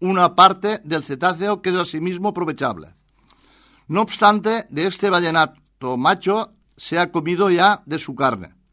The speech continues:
El sabor, nos han dicho, que recuerda al bistec de toro, y se ha hecho jabón con su aceite.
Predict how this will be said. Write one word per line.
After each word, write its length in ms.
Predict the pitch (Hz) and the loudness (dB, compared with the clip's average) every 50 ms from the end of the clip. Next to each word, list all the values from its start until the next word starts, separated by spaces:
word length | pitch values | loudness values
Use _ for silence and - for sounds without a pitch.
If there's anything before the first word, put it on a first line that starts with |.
| _ _ _ _ _ _ _ _ _ _ _ _ _ | _ _ _ _ _ _ _ _ _ _ _ _ _
El 200 | - 170 175 151 | -4 -4 -4 -4
sabor, 560 | - - 160 151 151 185 208 220 - - - _ _ _ | -2 0 0 2 2 4 2 2 2 -2 -8 _ _ _
nos 180 | - 143 143 135 | -6 -4 -2 -2
han 140 | 135 135 147 | -2 -2 -4
dicho, 340 | 190 185 - 202 214 196 | -4 -2 0 0 0 0
que 100 | - - | 0 -2
recuerda 560 | 160 156 151 127 139 175 190 185 180 214 220 214 | -2 -2 -2 -2 -2 -2 0 0 2 2 2 2
al 240 | - - 160 160 | 2 2 2 2
bistec 400 | 156 143 135 - - 180 196 196 | 2 0 -4 -4 -2 -2 -2 0
de 140 | 185 185 180 | -2 -4 -2
toro, 340 | 147 156 135 113 92 - - _ _ _ _ _ _ _ _ _ _ _ _ _ _ _ _ _ _ | 0 0 -2 -2 -2 -6 -12 _ _ _ _ _ _ _ _ _ _ _ _ _ _ _ _ _ _
y 100 | - 151 | -8 -6
se 160 | 135 - 180 185 | -2 -2 0 2
ha 100 | 202 208 | 2 0
hecho 280 | 196 - 208 214 196 | 2 2 2 2 2
jabón 580 | 156 - 156 160 170 196 220 226 220 - - _ _ _ | 2 0 0 2 4 4 2 2 0 -6 -12 _ _ _
con 220 | - 170 170 - | -4 -2 -2 -2
su 200 | - - 160 170 | -4 -4 -2 -2
aceite. 460 | 160 117 127 123 107 90 - - - | -2 -2 -4 -6 -8 -10 -14 -20 -20